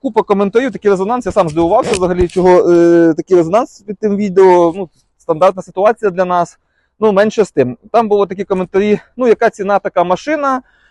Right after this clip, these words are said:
е, хочу сказати, по-перше, що машина там дорога, це сегмент дорогої машини, тобто це машина не до десяти тисяч, це тридцять тисяч, і авто, е, з дорогого сегменту, де крашена бочина, зміненими деталями, з шпакльованими елементами,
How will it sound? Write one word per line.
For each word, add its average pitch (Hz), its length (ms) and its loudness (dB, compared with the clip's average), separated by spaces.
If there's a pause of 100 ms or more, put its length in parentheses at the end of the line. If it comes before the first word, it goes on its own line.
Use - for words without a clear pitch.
(220)
е, 156 1120 -2
хочу 202 120 -8
сказати, 196 240 -6
по-перше, 180 480 -2
що 170 140 -6
машина 185 300 -4
там 190 240 -2
дорога, 214 500 0
це 170 160 -6
сегмент 190 400 -4
дорогої 190 480 0
машини, 190 320 -8
тобто 143 160 -12
це 180 160 0
машина 170 280 -8
не 180 180 -4
до 156 100 -6
десяти 147 400 -6 (240)
тисяч, 247 280 -6
це 185 120 -2
тридцять 196 360 -2
тисяч, 254 380 -8 (340)
і 214 300 -2
авто, 196 600 2
е, 151 520 4
з 139 40 -8
дорогого 190 460 0
сегменту, 208 680 -2 (360)
де 190 200 2
крашена 196 480 2
бочина, 190 580 0
зміненими 190 480 -4
деталями, 180 600 2
з - 60 -14
шпакльованими 185 840 0
елементами, 180 760 0